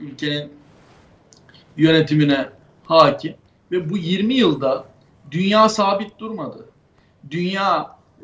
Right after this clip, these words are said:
belli ezberler üzerinden, işte, e, az önce Emre Hocam da ifade etti, işte dünyanın geçirdiği evreleri,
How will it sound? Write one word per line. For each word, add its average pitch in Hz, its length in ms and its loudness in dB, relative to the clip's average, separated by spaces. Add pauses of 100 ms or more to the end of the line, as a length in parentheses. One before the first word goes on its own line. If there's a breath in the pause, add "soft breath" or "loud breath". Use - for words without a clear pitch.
belli 175 280 0
ezberler 175 560 0
üzerinden, 147 680 0 (600 soft breath)
işte, 156 560 -2 (160)
e, 151 180 -2
az 160 260 -2
önce 165 260 -4 (380)
Emre 160 220 -2
Hocam 165 420 2
da 196 80 0
ifade 160 400 4
etti, 147 460 -6 (420 soft breath)
işte 151 580 2 (200)
dünyanın 156 560 0
geçirdiği 156 640 0
evreleri, 147 680 4